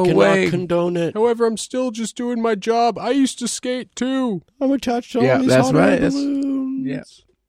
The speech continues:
Speaker 3: But luckily, the first premiere, we took a break in between side A and side B, and half the people left in the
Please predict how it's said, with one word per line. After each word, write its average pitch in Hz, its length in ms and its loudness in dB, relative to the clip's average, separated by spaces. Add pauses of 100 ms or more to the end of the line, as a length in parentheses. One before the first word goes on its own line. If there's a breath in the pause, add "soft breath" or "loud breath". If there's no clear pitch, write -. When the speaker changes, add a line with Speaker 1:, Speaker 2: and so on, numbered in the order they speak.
(1120)
Speaker 3:
But 139 260 0 (240)
luckily, 160 540 -2
the 131 120 -6
first 151 360 -8
premiere, 101 500 -10 (1040)
we 120 140 -10
took 127 200 -8
a 123 60 -8
break 120 480 -2
in 127 140 -10
between 110 400 -8
side 117 320 -6
A 117 180 -4
and 104 260 -8
side 104 400 -10
B, 123 200 -2
and 101 120 -10
half 117 300 -10
the 117 100 -12
people 107 340 -14
left 110 400 -10 (1080)
in 120 320 -4
the 104 360 -8